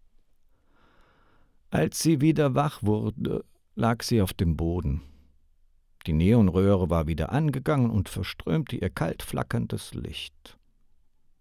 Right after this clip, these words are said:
Pulsierende Schmerzen nagten an ihren Fingergelenken,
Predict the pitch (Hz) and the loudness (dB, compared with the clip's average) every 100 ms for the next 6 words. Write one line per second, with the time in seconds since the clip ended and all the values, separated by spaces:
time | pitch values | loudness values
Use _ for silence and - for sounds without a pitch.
0 | _ _ _ _ _ _ _ _ _ _ | _ _ _ _ _ _ _ _ _ _
1 | - - 90 - 104 123 117 123 123 - | -8 -4 -4 -2 0 0 0 0 0 -2
2 | 92 87 90 98 - 92 85 82 - - | 0 2 0 -2 0 2 2 0 -6 -10
3 | 90 - 82 98 82 80 - 92 76 69 | -6 -2 -2 -2 -4 -4 -4 -4 -2 -4
4 | - - - - - | -6 -8 -8 -8 -10